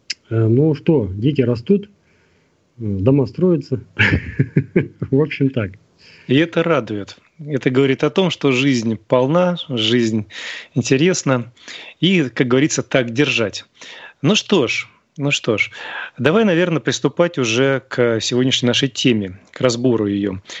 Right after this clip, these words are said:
Speaker 2: Двойственность мира и инстинкты, и правь. Вот такие ты дал две формулировки: двойственность мира, инстинкты и правь. Э, давай-ка, наверное, разберемся, что за двойственность мира, почему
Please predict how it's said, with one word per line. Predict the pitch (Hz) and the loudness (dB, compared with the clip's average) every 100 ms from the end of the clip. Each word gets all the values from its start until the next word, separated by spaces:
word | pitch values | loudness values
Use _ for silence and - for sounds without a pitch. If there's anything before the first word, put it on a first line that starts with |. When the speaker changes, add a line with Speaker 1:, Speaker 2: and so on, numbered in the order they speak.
| - | -4
Speaker 2:
Двойственность | 117 165 196 185 175 170 160 - - | 2 4 4 2 0 0 0 -6 0
мира | 156 170 143 107 90 87 _ _ _ _ - _ | 2 4 2 0 -6 -14 _ _ _ _ -20 _
и | 190 135 | -2 0
инстинкты, | 123 - - 196 - 165 | 0 -2 0 0 2 -2
и | 160 151 | 0 -2
правь. | 143 139 117 101 - | 0 2 2 0 -6
Вот | 123 - _ _ _ _ _ _ _ _ - 151 | -10 -10 _ _ _ _ _ _ _ _ -8 -2
такие | 135 127 156 151 | -2 -2 0 0
ты | - 151 | 0 -2
дал | 127 151 139 | 2 2 2
две | 117 151 | 2 -2
формулировки: | - 139 143 156 214 208 - 98 | 0 -2 2 2 2 -2 -6 -12
двойственность | 95 123 135 - 127 123 - | -4 0 2 0 -4 -2 2
мира, | 214 160 98 | 2 2 -2
инстинкты | 117 113 - 170 - 151 | -4 -6 -2 -2 2 0
и | |
правь. | 147 135 113 - - - - - - - _ | 2 0 -2 -6 -16 -16 -18 -18 -20 -20 _
Э, | 127 120 120 117 113 | -2 2 2 2 0
давай-ка, | 113 127 143 160 196 160 | -6 -2 0 2 2 2
наверное, | 151 147 143 | 2 2 2
разберемся, | 139 123 156 151 113 - 107 156 | 0 2 2 2 -2 -6 -8 -2
что | - - 170 170 151 | -4 0 2 2 0
за | 117 143 | 0 -2
двойственность | 131 190 226 - 117 107 - | 0 2 2 0 -6 -6 -4
мира, | 131 127 101 | -2 0 -2
почему | 95 123 - 151 143 120 | -4 -2 0 2 2 0